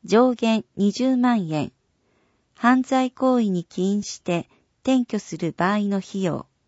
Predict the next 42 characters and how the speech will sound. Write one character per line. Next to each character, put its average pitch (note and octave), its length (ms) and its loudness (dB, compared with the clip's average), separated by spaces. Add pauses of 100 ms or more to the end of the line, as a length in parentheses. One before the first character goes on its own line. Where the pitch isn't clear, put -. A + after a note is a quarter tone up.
(760)
家 B3 160 2
賃 B3 360 0
の F3 80 -4
助 D3 200 -8
成。 E3 420 -2 (460)
月 A#3+ 420 -4
家 C4 140 -2
賃 G#3+ 340 -2
の D#3+ 120 -4
二 D#3+ 220 -2
分 A#3 280 2
の A3+ 160 0
一 - 380 -10 (180)
対、 A3 300 0 (340)
上 B3 240 4
限 A#3+ 360 0
は G3 220 0 (140)
三 B3 400 -2
万 A#3+ 300 0
円 A3 180 0
か - 180 -6
け A3+ 200 -4
る D3+ 180 -4
六 E3 160 -2 (120)
ヶ G#3 120 -2
月。 - 480 -10 (880)
犯 C4+ 260 2
罪 C4 260 -2
行 C4+ 260 0
為 A3+ 120 0
に G3 160 -2
起 - 160 -6
因 G#3+ 200 0
し - 140 -10
て - 280 -2 (140)
転 B3+ 220 0
居 G3 160 -4
し - 100 -12
た F3 160 -2
場 F#3 220 0
合 F#3 160 -2
の E3 260 0